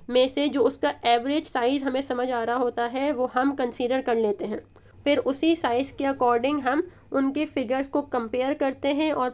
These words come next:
फिर उसका साइज देखा जाता है। फिर हम देखते हैं कि कोहेजन एरर मौजूद है या नहीं। अगर मौजूद होगा तो हम प्रेजेंट में वन लिखेंगे, अगर मौजूद नहीं होगा तो हम प्रेजेंट में ज़ीरो लिख देंगे।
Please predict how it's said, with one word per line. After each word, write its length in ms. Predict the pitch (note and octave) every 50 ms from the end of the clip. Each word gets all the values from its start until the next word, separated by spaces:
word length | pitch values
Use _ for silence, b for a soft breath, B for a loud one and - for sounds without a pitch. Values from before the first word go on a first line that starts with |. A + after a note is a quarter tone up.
| -
फिर 140 | - D4+ D4 D4
उसका 220 | C#4+ - - C4+
साइज 360 | C#4+ - B3+ A3 A#3+ C4+ C#4
देखा 280 | A#3 C#4 C#4 C#4 D4 D4+
जाता 300 | C4+ C4+ C4 B3 - C#4
है। 140 | C4+ D4 D4+ D4+ B B B B B B -
फिर 200 | - D#4+ E4 D#4
हम 140 | E4+ D#4+ C#4+
देखते 300 | C4 C4+ C4 C4 - C#4
हैं 240 | C#4+ C#4 C#4+ C#4+ D4 C#4+
कि 160 | - D4+ D4
कोहेजन 400 | D4 C#4+ C4+ C4+ A#3 C#4 D#4 D4+
एरर 260 | - B3+ B3+ C4 C#4+ C#4+
मौजूद 480 | C4+ A#3+ A#3 A#3 A#3 B3+ C#4 D#4 D#4
है 200 | C#4 C4+ C#4 D4 D4+
या 180 | A#3+ A#3+ B3+
नहीं। 340 | C4+ A#3 G#3+ G#3+ A#3+ A#3 A3
अगर 240 | G#3+ A3 A3+ C4 C4
मौजूद 480 | C4 A#3+ A#3 A3+ A3 - C4+ D4 D#4 C#4+
होगा 300 | C#4 C#4 C4+ B3+ C#4 C#4+
तो 120 | C#4+ C#4+
हम 180 | C#4+ C4+ C4 B3+
प्रेजेंट 420 | B3+ - A#3+ A#3 A3+ A#3 C4 C4 B3+
में 120 | B3+ B3+
वन 240 | A#3 G3+ G3+ B3 C#4
लिखेंगे, 420 | C#4+ C#4+ - D4+ D#4 D4 D4 D#4+ D#4+ B B B B B B
अगर 240 | B3+ B3+ C4 C#4+ C#4+
मौजूद 460 | C4+ A#3+ A#3 A3+ B3 C4+ C#4 C#4+ A3+
नहीं 300 | A#3+ A3+ A3 C4+ D4 D#4
होगा 260 | D4 B3+ A#3+ B3 C4
तो 140 | C4 C4+ C4+
हम 140 | C#4 C#4 C4
प्रेजेंट 420 | - - A#3 A#3 A#3 B3+ B3 A#3+
में 300 | A#3+ C4 D#4 E4 C#4+ B3+
ज़ीरो 280 | G#3+ A#3+ A#3+ A#3+ B3+ C4
लिख 140 | C4 A3+ F#3
देंगे। 340 | F3+ G#3 G3 F#3+ G3 G3